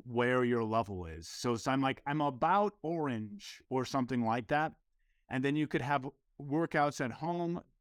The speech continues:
or however, but then, uh, ideally being moved up into a coach or into a gym. So it would be like, essentially, we have an app and people come in, they're looking to get fit, and then they're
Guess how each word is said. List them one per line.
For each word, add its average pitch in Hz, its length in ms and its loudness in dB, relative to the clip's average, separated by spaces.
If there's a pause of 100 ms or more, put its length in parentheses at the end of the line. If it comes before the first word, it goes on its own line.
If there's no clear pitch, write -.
(160)
or 127 360 0 (120)
however, 127 580 0 (260)
but 131 160 -2
then, 143 180 2
uh, 135 140 -6 (440)
ideally 131 800 2 (360)
being 139 280 2
moved 143 340 0
up 131 240 2
into 147 420 0
a 110 40 0
coach 123 400 0
or 117 200 0
into 135 340 0
a 107 40 2
gym. 104 480 -4 (260)
So 151 200 2
it 156 40 4
would 151 120 0
be 165 140 0
like, 147 280 -2
essentially, 143 640 -2 (460)
we 139 160 2
have 143 160 2
an 135 100 0
app 120 420 -2 (220)
and 120 180 -2
people 123 280 -2
come 135 260 0
in, 123 340 0
they're 117 240 0
looking 131 320 -2
to 123 100 -4
get 123 260 -2
fit, 123 360 -2 (360)
and 120 180 2
then 117 160 0
they're 117 300 2